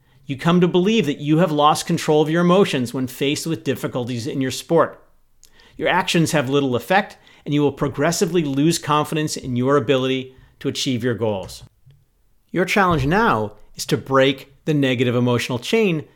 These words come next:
before it hurts you. Despite the powerful influence that frustration can have on your training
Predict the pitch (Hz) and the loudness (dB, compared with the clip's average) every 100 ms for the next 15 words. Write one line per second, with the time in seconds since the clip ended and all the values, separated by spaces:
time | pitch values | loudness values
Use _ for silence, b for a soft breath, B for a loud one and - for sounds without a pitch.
0 | b 185 - 202 160 190 185 107 - _ | b -6 2 4 4 2 0 -8 -12 _
1 | _ _ _ _ - b b - 185 - | _ _ _ _ -20 b b -4 0 4
2 | 277 - - 214 220 214 180 185 180 143 | 4 2 2 4 6 4 2 2 2 -2
3 | 120 147 - 147 - 165 160 143 139 131 | -2 -4 -2 -2 0 0 0 -2 -4 -2
4 | 120 180 151 135 123 - 147 139 139 | 2 4 4 2 -2 -2 0 0 -2